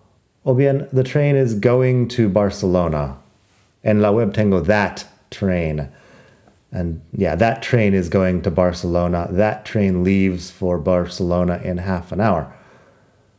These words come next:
Otra vez, go to, leave for. The bus is going to Atlanta. The bus is leaving for Atlanta. Las dos funciona.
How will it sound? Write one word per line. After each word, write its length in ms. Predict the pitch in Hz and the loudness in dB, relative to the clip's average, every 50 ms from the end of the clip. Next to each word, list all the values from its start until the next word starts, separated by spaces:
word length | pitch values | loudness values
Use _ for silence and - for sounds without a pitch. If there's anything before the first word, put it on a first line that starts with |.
| _ _ _ _ _ _ _ _ _ _ _ _ _ _ _ | _ _ _ _ _ _ _ _ _ _ _ _ _ _ _
Otra 240 | - 98 98 98 101 | -2 0 2 2 2
vez, 240 | 117 127 110 - - | 2 2 0 -2 -4
go 260 | 104 101 110 113 110 107 | 0 2 2 2 2 0
to, 380 | - - 170 165 160 160 170 | -2 0 0 2 2 2 0
leave 500 | 165 - 127 113 113 113 110 104 123 131 | 0 0 2 2 2 2 2 0 -4 -6
for. 640 | - - - 147 151 110 85 82 78 76 71 69 - - _ _ _ _ _ _ _ _ _ _ _ _ _ _ _ _ _ _ _ _ _ - | -10 -6 -2 0 2 2 4 2 2 0 -2 -4 -10 -18 _ _ _ _ _ _ _ _ _ _ _ _ _ _ _ _ _ _ _ _ _ -6
The 200 | 113 110 117 120 | 0 2 2 2
bus 500 | 107 101 101 147 175 151 123 - - - | 2 2 2 2 2 0 0 -4 -4 -2
is 280 | - 147 131 113 104 | 0 2 2 2 2
going 760 | 101 98 123 127 135 139 143 143 143 143 143 147 - - - | 2 2 2 4 4 4 2 2 2 0 0 -2 -4 -8 -12
to 220 | - - 139 131 123 | -4 0 2 2 2
Atlanta. 800 | 123 110 110 117 127 135 143 139 131 - 147 147 143 147 147 - | 2 0 0 2 2 2 2 0 0 0 0 0 0 0 -2 -4
The 180 | - 113 123 117 | -2 0 0 0
bus 400 | 107 104 127 131 127 123 - - | 2 2 2 2 2 0 -2 -2
is 180 | - 131 110 110 | 0 0 0 2
leaving 560 | 107 110 120 123 123 117 127 123 117 117 113 | 2 2 2 2 2 2 2 2 2 0 -2
for 580 | 117 - - 123 120 117 110 110 110 107 107 | -4 -4 0 2 2 4 4 2 2 2 0
Atlanta. 840 | 107 104 98 95 95 98 107 120 131 127 131 - 73 71 76 76 - - _ _ _ _ _ _ _ _ _ _ _ _ _ _ _ _ _ _ _ _ _ _ _ _ _ _ _ _ _ _ _ _ _ _ _ _ _ _ - | 0 -2 0 0 2 2 2 2 2 0 0 -2 -2 -2 -4 -8 -12 -16 _ _ _ _ _ _ _ _ _ _ _ _ _ _ _ _ _ _ _ _ _ _ _ _ _ _ _ _ _ _ _ _ _ _ _ _ _ _ -10
Las 220 | 101 101 90 85 - | -6 -6 -6 -4 -2
dos 320 | - 107 104 101 - - | 0 0 0 0 -2 -2
funciona. 680 | - 113 107 101 - - 185 196 160 104 87 78 - | -2 0 0 0 0 0 2 2 2 2 0 -2 -4